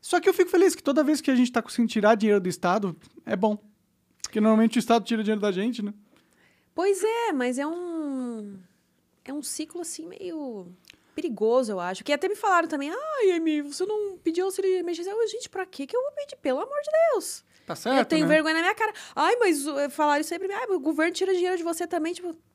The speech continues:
Speaker 2: ah, mano, não, deixa pra quem precisa, não vou fazer isso não, tipo.
Speaker 1: Bom, eu não tirei o auxílio emergencial, mas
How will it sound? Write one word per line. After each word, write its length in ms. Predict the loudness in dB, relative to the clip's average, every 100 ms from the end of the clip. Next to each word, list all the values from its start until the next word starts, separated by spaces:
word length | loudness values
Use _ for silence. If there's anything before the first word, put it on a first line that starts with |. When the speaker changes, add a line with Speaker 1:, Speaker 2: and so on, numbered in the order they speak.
| -16 -16 _
Speaker 2:
ah, 160 | -20
mano, 260 | -18 -18 -16
não, 240 | -14 -12
deixa 200 | -10 -10 -10
pra 100 | -12
quem 120 | -14
precisa, 500 | -14 -14 -12 -12 -12
não 80 | -14
vou 100 | -16
fazer 220 | -10 -10
isso 200 | -8 -8 -8
não, 180 | -10 -12
tipo. 180 | -20 _ _
Speaker 1:
Bom, 220 | 2 4
eu 60 | 6
não 120 | 4
tirei 280 | 4 4 6
o 60 | 6
auxílio 260 | 4 2
emergencial, 480 | 2 2 0 2 2
mas 220 | 4 2